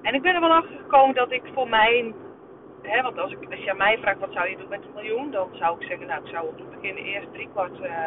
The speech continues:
investeren." Aandelen,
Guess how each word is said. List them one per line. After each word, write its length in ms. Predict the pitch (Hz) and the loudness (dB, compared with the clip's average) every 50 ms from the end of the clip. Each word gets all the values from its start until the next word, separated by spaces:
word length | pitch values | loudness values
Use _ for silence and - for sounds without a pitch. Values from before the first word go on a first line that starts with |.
| 143 - | -6 -8
investeren." 720 | 147 147 - - - - 175 165 165 170 185 220 269 320 - - - - - - - - - - - - - - - - - - - - - - - - - - - - - - - - - - - - - - - - - - - - - - - - - - - - - - - - - - - - - - - - | -10 -12 -12 -12 -12 -10 -6 -4 -4 -2 -2 -4 -6 -8 -10 -14 -16 -18 -18 -20 -18 -18 -20 -20 -20 -20 -20 -20 -20 -20 -20 -20 -20 -20 -20 -20 -20 -20 -20 -20 -20 -20 -20 -20 -20 -20 -20 -20 -20 -20 -20 -20 -20 -20 -20 -20 -20 -20 -20 -20 -20 -20 -20 -20 -20 -20 -20 -20 -20 -20 -18 -18 -16 -16 -18 -18 -14 -8
Aandelen, 840 | 151 156 160 190 190 196 190 190 196 196 190 190 185 185 190 185 | -4 -2 -2 -2 2 2 2 2 2 0 0 0 0 0 -2 -4